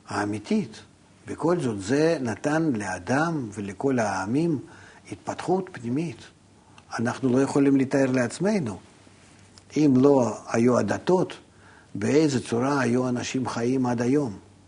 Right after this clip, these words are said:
אפילו טכנולוגיה, מדע, אני כבר לא מדבר על מוזיקה, ציור, כל מיני צורות תרבות. ממש היינו בהמות עדיין. לכן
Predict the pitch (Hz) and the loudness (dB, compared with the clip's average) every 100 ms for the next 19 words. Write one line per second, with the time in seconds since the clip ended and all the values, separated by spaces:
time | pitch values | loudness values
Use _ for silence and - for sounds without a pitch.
0 | _ - - - 113 151 151 147 139 143 | _ -20 -20 -10 0 4 4 4 2 4
1 | 147 170 143 104 - - - - - - | 4 4 2 -4 -10 -16 -20 -20 -20 -16
2 | - 120 107 131 156 143 104 - - _ | -4 -2 2 2 2 2 -4 -10 -20 _
3 | - - - - 117 110 131 160 156 135 | -20 -20 -20 -8 -4 0 2 4 4 4
4 | 131 117 123 139 131 120 120 - - 104 | 4 4 4 4 4 2 0 -4 -4 0
5 | 120 143 131 110 139 123 120 117 113 113 | 2 4 2 0 -2 0 0 0 -2 -2
6 | 107 101 - - - 120 113 - 120 104 | -4 -6 -12 -16 -4 -2 -2 -6 -6 -6
7 | 98 95 - - - - - - - _ | -8 -12 -18 -20 -20 -20 -20 -20 -20 _
8 | - - - - - - 127 135 156 143 | -20 -20 -20 -20 -20 -8 -2 0 0 2
9 | 147 160 165 165 135 110 131 147 165 180 | 4 4 4 2 0 0 4 4 2 -2
10 | 107 - - - - - - 110 104 92 | -8 -14 -20 -14 -14 -14 -10 -8 -4 -6
11 | 85 - - _ _ _ - _ _ _ | -8 -14 -20 _ _ _ -20 _ _ _
12 | - _ _ _ - _ _ _ _ _ | -20 _ _ _ -20 _ _ _ _ _
13 | _ - - - - - 120 117 175 240 | _ -20 -20 -20 -20 -14 -10 -2 2 2